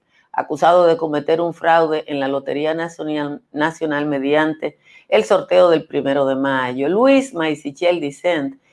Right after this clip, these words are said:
y William Lisandro Rosario Ortiz, aunque usted no lo crea, comenzaron a tramar la estafa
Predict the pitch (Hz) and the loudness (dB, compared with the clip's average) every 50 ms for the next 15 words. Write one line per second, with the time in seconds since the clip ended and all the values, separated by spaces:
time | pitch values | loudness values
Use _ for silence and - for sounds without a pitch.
0 | _ _ _ _ - 180 180 185 220 233 - 185 170 160 156 151 147 143 - - | _ _ _ _ 0 2 4 6 6 6 6 4 4 4 2 0 0 0 2 2
1 | 190 196 190 180 180 160 143 - 247 190 - 170 170 175 185 160 147 143 - _ | 2 2 2 2 0 0 0 -2 -10 -6 -2 0 0 0 0 -2 -2 -4 -6 _
2 | - 254 269 - _ - - 131 131 131 - 131 123 _ 170 180 185 196 185 160 | -12 -12 -12 -12 _ -10 -8 -8 -8 -8 -12 -16 -14 _ -8 -8 -8 -8 -10 -10
3 | 151 - - 185 196 202 220 240 _ _ _ _ - - - - - - 214 240 | -10 -12 -12 -12 -12 -12 -12 -14 _ _ _ _ -20 -20 -20 -8 0 4 4 6
4 | 240 233 214 214 202 220 208 214 220 220 208 208 208 208 - 175 160 151 165 185 | 6 4 2 2 2 4 4 4 4 2 2 0 -2 -2 0 0 0 2 2 2
5 | 175 175 160 160 151 156 151 - _ - 202 214 208 208 - 185 165 - _ | 2 2 0 -2 -2 -4 -4 -4 _ 0 2 2 2 0 -2 -4 -4 -4 _